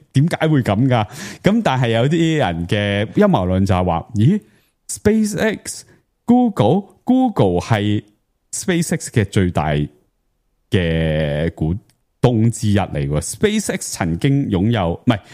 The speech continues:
Google 曾經擁有 SpaceX 嘅七個percent嘅，噉就最後，誒，SpaceX 就 merge 同 X 啦，同X A I就 merge 咗，跟住嗰一 round 就 Google 冇侵錢落去嘅，噉就變咗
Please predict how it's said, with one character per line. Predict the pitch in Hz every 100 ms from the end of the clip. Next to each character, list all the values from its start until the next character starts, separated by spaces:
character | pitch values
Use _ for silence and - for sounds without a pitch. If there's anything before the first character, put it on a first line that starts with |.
| -
Google | - 247 117 -
曾 | 110 101
經 | 160 147 -
擁 | 101 95 135
有 | 135 85 85 85 87 - - - _ -
SpaceX | - 127 117 113 - -
嘅 | 90 82
七 | - 156 -
個 | 87
percent | - - 92 80
嘅， | 67 - - -
噉 | 180
就 | 160
最 | 123 117
後， | 110 98 98 156 160 -
誒， | 95 92 87 87 87 90 90 92 95
SpaceX | - 160 156 - - -
就 | 95 87
merge | 101 127 127 - -
同 | - 98 80 80 78 -
X | 131 - -
啦， | 127 120
同 | 117 82
X | 104 -
A | 120
I | 113 104
就 | 90
merge | 95 127 -
咗， | 92 85 113 - - -
跟 | 160
住 | 127
嗰 | 101 85 117
一 |
round | 135 123 123
就 | 120 85 80 78 78
Google | 139 92
冇 | 73 78
侵 | 98 120 113
錢 | 98 95
落 | 76
去 | 82 76
嘅， | 73 - - -
噉 | 143
就 | 170 110
變 | 123 117
咗 | 107 127